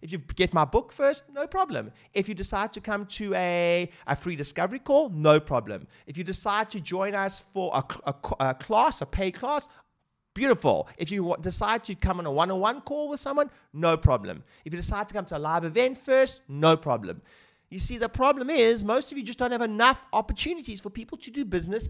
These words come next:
in their way. You want them to do it in your way. And it doesn't work that way.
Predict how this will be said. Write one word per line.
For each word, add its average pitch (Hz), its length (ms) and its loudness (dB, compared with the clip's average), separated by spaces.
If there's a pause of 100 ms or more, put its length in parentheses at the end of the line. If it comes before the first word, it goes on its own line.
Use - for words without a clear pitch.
in 226 260 -2 (220)
their 240 560 4
way. 98 420 -6 (240)
You 214 260 -10
want 190 220 -4
them 202 280 -8 (100)
to 247 100 -14
do 208 160 -6
it 247 220 -6
in 285 200 -8 (160)
your 392 440 -6
way. 110 260 -6 (400)
And 135 180 -4
it 151 120 -6
doesn't 156 260 -4
work 381 240 -6
that 156 180 -8
way. 110 280 -6